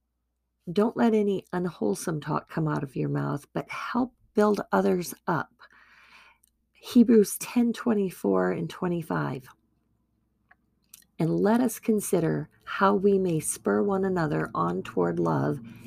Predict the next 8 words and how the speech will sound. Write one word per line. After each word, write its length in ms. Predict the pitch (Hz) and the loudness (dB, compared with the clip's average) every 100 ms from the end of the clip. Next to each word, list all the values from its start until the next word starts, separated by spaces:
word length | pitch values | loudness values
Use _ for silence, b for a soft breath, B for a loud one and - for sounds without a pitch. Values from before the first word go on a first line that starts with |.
| B | B
and 180 | 175 170 | 0 4
good 240 | 165 151 | 4 4
deeds, 520 | 143 190 143 - - - B B B B B B | 6 4 4 0 -10 -12 B B B B B B
not 260 | 220 - 214 | -2 -2 2
giving 360 | 247 233 233 | 4 4 2
up 180 | 220 - | 0 2
meeting 380 | 196 214 214 208 | 4 4 4 2
together 540 | - 160 143 143 143 | 0 2 2 0 -4